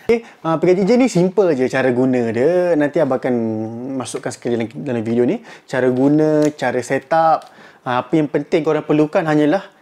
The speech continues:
P S Vita yang dah hang keku, seboleh-bolehnya tiga point enam lima and so. Then korang perlukan kabel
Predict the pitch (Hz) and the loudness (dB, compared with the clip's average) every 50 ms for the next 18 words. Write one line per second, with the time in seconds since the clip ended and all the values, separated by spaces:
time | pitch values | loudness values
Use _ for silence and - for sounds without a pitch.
0 | _ _ - 160 147 147 131 113 139 127 131 120 - 175 208 233 226 - _ _ | _ _ -2 0 0 0 0 -2 -4 -4 -4 -2 -2 -2 -2 -2 -4 -10 _ _
1 | _ _ _ _ _ _ _ 151 147 147 143 135 127 143 131 135 135 127 - 135 | _ _ _ _ _ _ _ -2 0 0 0 0 -2 -4 -4 -4 -6 -4 -4 -4
2 | 120 - - 151 202 233 226 - - - - - 196 180 160 170 180 165 156 143 | -4 -2 0 0 0 0 -4 -8 -14 -18 -6 -2 -2 0 2 2 0 0 0 0
3 | 147 160 160 156 147 170 208 208 - 151 135 127 143 143 143 151 139 135 135 135 | 0 2 2 2 2 2 0 0 -2 -2 -2 0 0 0 0 0 0 0 2 2
4 | 127 123 123 123 151 165 156 - 131 117 - - - 165 233 285 - - - - | 0 0 0 0 0 0 -2 -2 -6 -10 -8 -6 -6 -6 -6 -6 -10 -16 -20 -20
5 | - - _ 139 175 208 220 214 220 226 208 214 - - _ _ _ _ _ - | -20 -14 _ -2 -2 0 0 0 -2 -4 -6 -8 -12 -18 _ _ _ _ _ -4
6 | 147 139 135 - - 139 139 139 139 - - 190 180 175 170 170 170 170 170 170 | -2 -2 -2 -2 0 2 2 2 0 0 0 0 2 2 4 4 4 4 4 2
7 | 170 170 170 175 170 170 170 165 165 160 156 156 151 147 147 - _ - 147 139 | 2 2 2 2 2 2 4 4 2 2 2 2 2 2 0 -4 _ -4 -2 -2
8 | 123 123 135 127 147 208 | 0 0 0 0 -2 -2